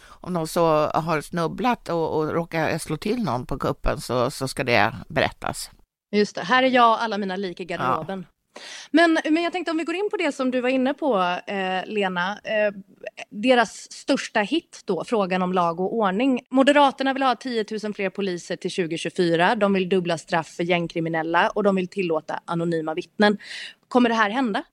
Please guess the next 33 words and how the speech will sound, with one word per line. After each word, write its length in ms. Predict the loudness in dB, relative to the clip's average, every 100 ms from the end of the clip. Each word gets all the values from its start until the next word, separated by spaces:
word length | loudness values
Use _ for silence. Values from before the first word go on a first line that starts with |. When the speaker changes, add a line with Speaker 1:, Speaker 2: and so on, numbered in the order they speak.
| _
Speaker 1:
Alltså 240 | 0 2 6
poliserna, 580 | 6 6 2 2 0 2
det 380 | 4 4 4
är 100 | 4
ju, 400 | 2 4 2 4
eh, 680 | 4 4 4 4 0 0 2
en, 500 | 2 0 -4 -6 -6
finns 220 | -6 -6
det 80 | -4
ju 60 | -6
stor 280 | -4 -2 0
enighet 460 | 0 0 0 0
om, 200 | -2 -2
och 100 | -2
det, 540 | 2 2 2 0 -6 -8
så 120 | -4
det 200 | 0 0
är 40 |
på 140 | 0 0
gång, 520 | 4 2 2 -6 -6
även 280 | -4 -2 -2
om 100 | 0
de 60 | 0
har 120 | 0
väldigt 200 | -2 -2
svårt 300 | -2 -2 -2
att 80 | -2
få 260 | 0 0
folk 300 | 2 -2 -2
att 100 | -4
gå 180 | 0 0
på 60 | 0
polishögskolan. 920 | -2 -2 -4 -6 -4 -4 0 0